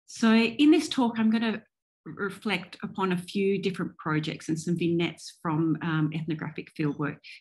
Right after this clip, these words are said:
to pose some questions and reflections around intergenerational informal care and its relationship to digital media practices, especially when distance is involved. In particular, given the issues raised by the pandemic in terms of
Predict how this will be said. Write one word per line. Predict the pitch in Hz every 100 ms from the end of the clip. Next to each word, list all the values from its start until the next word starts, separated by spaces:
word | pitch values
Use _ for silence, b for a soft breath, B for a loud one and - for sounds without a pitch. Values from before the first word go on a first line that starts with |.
| -
to | 180
pose | - 220 220 220
some | 196
questions | 180 185 160 - - 156 - 170
and | 170
reflections | 175 185 175 - 156
around | 156 156 147 151
intergenerational | 180 160 - 160 151 147 151 156 143 -
informal | 156 151 151 143 139 135 -
care | 170 147 156 156 B B B
and | 180 180
its | 180
relationship | 196 190 180 185 170 -
to | -
digital | 170 160 156 160
media | 156 151 147 143
practices, | - 147 - 156 147 - - - - b b
especially | - 226 220 220
when | 196 185
distance | - 170 - 151 -
is | 151
involved. | 151 151 156 151 - - - - _ _ _ _ _ B B B B B _ _ -
In | 254
particular, | 254 - 269 - 196 151
given | 156 240 247
the | 220 220
issues | 180 185 160
raised | 165 175 180
by | 180 165
the | 151
pandemic | - 156 156 156 156
in | 156
terms | 156 156
of | 156